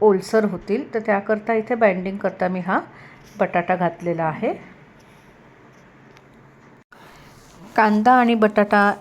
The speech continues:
छान मिक्स करून झाल्यानंतर याच्यामध्ये आता काही मसाले घालायचे आहेत. तर सर्वप्रथम मी याच्यामध्ये एक चमचा लाल तिखट घातलेला आहे, नंतर अर्धा चमचा हिंग घातलेला आहे. हिंग घालून झाल्यानंतर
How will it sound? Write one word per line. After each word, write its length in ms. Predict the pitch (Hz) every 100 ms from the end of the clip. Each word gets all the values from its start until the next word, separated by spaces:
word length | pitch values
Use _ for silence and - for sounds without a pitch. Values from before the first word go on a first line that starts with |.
| -
छान 340 | 220 196 202 - -
मिक्स 360 | 175 262 285 -
करून 280 | 226 208 196
झाल्यानंतर 640 | 190 175 175 175 180 185 202 - - - 233
याच्यामध्ये 720 | 202 202 214 214 202 208 208 -
आता 240 | 196 196 190
काही 480 | 190 175 185 185 - -
मसाले 420 | 190 180 180 190
घालायचे 420 | 190 170 165 -
आहेत. 240 | 160 170 269 - - - _ -
तर 260 | 208 202 202 - -
सर्वप्रथम 680 | - 214 233 254 247 254
मी 80 | 240
याच्यामध्ये 520 | 226 220 208 196 196 196
एक 200 | 202 202
चमचा 540 | - 196 180 196 185 180 -
लाल 300 | 202 180 180 -
तिखट 260 | 180 190
घातलेला 460 | 185 180 - 180 180
आहे, 240 | 175 202 339 - - - - -
नंतर 480 | 214 190 190 196 196 -
अर्धा 320 | 190 175 202
चमचा 540 | 202 208 190 196 190 185 - - -
हिंग 320 | 220 208 202 233
घातलेला 480 | 226 226 190 185
आहे. 240 | 175 165 254 - - - - - - - - -
हिंग 220 | 233 214
घालून 400 | 269 269 233 226
झाल्यानंतर 680 | 214 202 190 185 175 196